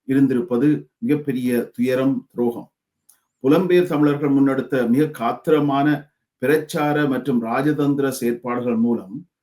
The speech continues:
சில வெற்றிகளை நாங்கள் பெற முடிந்திருக்கிறது. அதன் முக்கியமான ஒன்றுதான் நீங்கள் கேட்ட இந்த தமிழ் இனப்படுகொலை கல்வி வாரம். போதிய அறிவூட்டல் மூலம்தான் இளையவர்களின் ஆதரவை பெற முடியும். போதிய அறிவூட்டல் மூலமே சர்வதேச விழிப்புணர்வை உருவாக்கலாம்.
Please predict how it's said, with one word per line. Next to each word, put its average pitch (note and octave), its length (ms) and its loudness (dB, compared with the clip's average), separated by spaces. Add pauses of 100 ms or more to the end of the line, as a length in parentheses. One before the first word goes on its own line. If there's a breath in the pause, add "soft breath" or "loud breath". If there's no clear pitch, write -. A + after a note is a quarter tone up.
(140)
சில D#3 240 2
வெற்றிகளை C#3 560 0
நாங்கள் A#2+ 320 -2
பெற A#2 200 -2
முடிந்திருக்கிறது. G#2+ 640 -6 (300)
அதன் C3 220 -2
முக்கியமான D#3 580 -2
ஒன்றுதான் C3+ 400 0
நீங்கள் B2 240 -2
கேட்ட A#2+ 300 -4
இந்த A2+ 400 -2 (200 soft breath)
தமிழ் C3+ 300 0
இனப்படுகொலை A#2+ 840 -2
கல்வி A#2+ 400 -2
வாரம். A2 380 -14 (520)
போதிய D3 380 2
அறிவூட்டல் C3+ 540 -2
மூலம்தான் B2+ 640 0
இளையவர்களின் C3+ 640 0
ஆதரவை B2 760 -4
பெற A2+ 160 -8
முடியும். G#2+ 380 -12 (460)
போதிய D#3+ 360 2
அறிவூட்டல் C#3 460 0
மூலமே C3 340 2
சர்வதேச C#3+ 640 0
விழிப்புணர்வை B2 680 -2
உருவாக்கலாம். G#2+ 580 -8